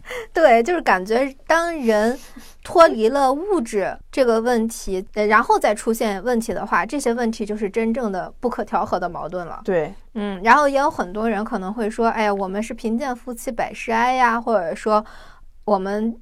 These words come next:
Speaker 1: 两个人的婚姻不幸全都是因为钱呀”，其实根本不是这么回事儿，
Speaker 2: 嗯。
Speaker 1: 钱真的不是一个最大的问题吧，也许。
Speaker 2: 对。<laughs> 他们反而是找到了亲密关系里面的共性。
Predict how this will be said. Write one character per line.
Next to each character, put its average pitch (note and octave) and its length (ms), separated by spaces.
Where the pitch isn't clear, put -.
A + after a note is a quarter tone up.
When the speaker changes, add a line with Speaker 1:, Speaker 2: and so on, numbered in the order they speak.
Speaker 1:
两 G3 240
个 A3 100
人 G#3+ 100
的 A3+ 60
婚 B3+ 160
姻 B3+ 100
不 A3+ 80
幸 A3 160
全 G#3+ 160
都 A#3 80
是 A#3+ 120
因 A#3 160
为 A#3+ 100
钱 F3 320
呀”， A3 260
其 - 160
实 C4 260
根 D#4+ 100
本 F4+ 100
不 A3+ 120
是 G#3 80
这 F#3 80
么 E3+ 100
回 - 180
事 G3 120
儿， - 120
Speaker 2:
嗯。 G3+ 100
Speaker 1:
钱 G#3 260
真 D4 140
的 B3+ 80
不 G3+ 100
是 F#3+ 300
一 E3+ 140
个 F3 640
最 A#3 140
大 A3 180
的 F3+ 120
问 F3+ 120
题 - 200
吧， - 240
也 E3+ 100
许。 F3 340
Speaker 2:
对。 E4 120
<laughs> D4 100
他 E4 120
们 F4+ 120
反 G3+ 160
而 D#3 160
是 D#4+ 160
找 F3+ 220
到 G3+ 220
了 E3 420
亲 G#3+ 240
密 G#3 140
关 G3 200
系 G#3+ 140
里 F3+ 100
面 D#3 140
的 D#3+ 80
共 F#3+ 300
性。 E3+ 420